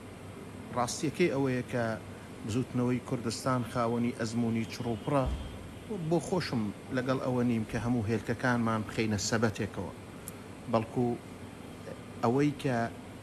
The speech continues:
داهاتووی کوردستان مسۆگەردەکە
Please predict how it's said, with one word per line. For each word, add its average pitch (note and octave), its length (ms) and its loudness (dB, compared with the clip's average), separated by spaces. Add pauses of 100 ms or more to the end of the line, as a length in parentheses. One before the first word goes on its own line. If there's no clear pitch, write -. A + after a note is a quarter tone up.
(400)
داهاتووی A#2+ 600 0
کوردستان A#2+ 640 0 (1160)
مسۆگەردەکە A2 840 0